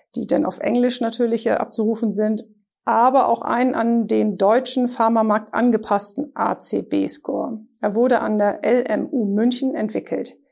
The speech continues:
Hier kann man für die Praxisinformation zur anticholinären Last bekommen. Auf der Seite des A C B Calculators,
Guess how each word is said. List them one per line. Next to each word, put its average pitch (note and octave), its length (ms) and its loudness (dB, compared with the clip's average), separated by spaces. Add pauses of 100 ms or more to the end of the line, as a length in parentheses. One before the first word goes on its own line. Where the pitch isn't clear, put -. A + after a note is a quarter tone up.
(440)
Hier C4 120 0
kann C4 180 0
man A#3 120 2
für A#3 100 -4
die G3+ 120 -4
Praxisinformation A3 1200 -2
zur B3 140 -2
anticholinären G3+ 680 -2
Last F3 360 -4
bekommen. - 720 -8 (960)
Auf - 140 -2
der A#3+ 120 2
Seite C4 280 4
des A3+ 160 0
A A3+ 160 0
C A#3 160 -2
B A#3+ 420 0
Calculators, A3 1300 0